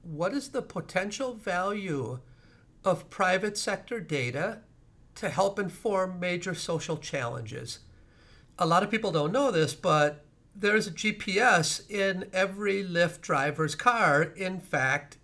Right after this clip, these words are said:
in their phone. So we know exactly where they're driving. We know how fast they're driving. And when you have detailed information like that, that gives you an indication of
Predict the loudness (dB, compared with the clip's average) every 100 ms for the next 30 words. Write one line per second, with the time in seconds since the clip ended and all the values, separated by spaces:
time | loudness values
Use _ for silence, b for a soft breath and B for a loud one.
0 | -6 -4 0 0 2 2 2 2 -2 -8
1 | b b b -10 2 4 4 2 0 -2
2 | -2 0 0 -2 2 2 2 0 -2 0
3 | -2 -4 -2 0 0 -2 -2 -4 -4 -2
4 | 0 0 -2 -2 -4 -2 -2 -4 -6 -6
5 | -2 -2 -2 -4 -6 -8 -14 b b b
6 | b b _ -2 0 0 2 -2 2 4
7 | 6 6 4 -4 -16 _ -6 -4 0 0
8 | 0 0 -2 -4 -4 -2 -4 -4 -4 -4
9 | -6 -6 -6 -6 -6 -4 -2 -4 -6 -10
10 | b b b b b _ 4 4 2 0
11 | 2 2 2 0 0 4 4 2 0 2
12 | 2 0